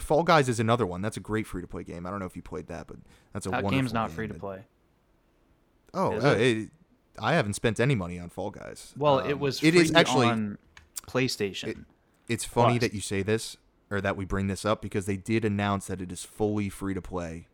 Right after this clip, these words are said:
Speaker 1: Uh, it's coming out on Xbox and Switch, I believe, in the next few months. This must have happened a few weeks ago, so, uh, actually very, uh, <laughs> very relevant <laughs>
Speaker 2: Why
Speaker 1: because they
Speaker 2: won't
Speaker 1: literally just announced it.
Speaker 2: Why don't people wanna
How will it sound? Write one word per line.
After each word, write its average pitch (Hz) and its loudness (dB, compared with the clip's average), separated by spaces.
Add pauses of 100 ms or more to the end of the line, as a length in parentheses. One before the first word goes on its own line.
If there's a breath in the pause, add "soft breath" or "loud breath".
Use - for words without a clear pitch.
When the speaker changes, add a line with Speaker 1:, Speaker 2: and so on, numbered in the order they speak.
(100)
Speaker 1:
Uh, 69 -10
it's 107 -6
coming 107 0
out 98 4
on 98 0
Xbox 101 -2
and 87 -10
Switch, 98 -6
I 87 -6
believe, 87 -10
in 87 -10
the 85 -12
next - -14 (120)
few 110 -4
months. 101 -2 (240 loud breath)
This - -8
must 240 -4
have 175 0
happened 180 -2
a 151 -6
few 147 -4
weeks 143 -4
ago, - -10
so, - -12 (460 loud breath)
uh, 69 -8
actually 95 -4
very, 87 -6
uh, 85 -8 (240)
<laughs> - -20
very 120 2
relevant 104 0 (160)
<laughs> - -18 (520 loud breath)
Speaker 2:
Why 127 4
Speaker 1:
because - 4
they 107 6
Speaker 2:
won't - 2
Speaker 1:
literally 120 2
just 107 -2
announced 101 -6
it. 82 -8 (480)
Speaker 2:
Why 113 0
don't 180 -2
people 156 -4
wanna 120 -2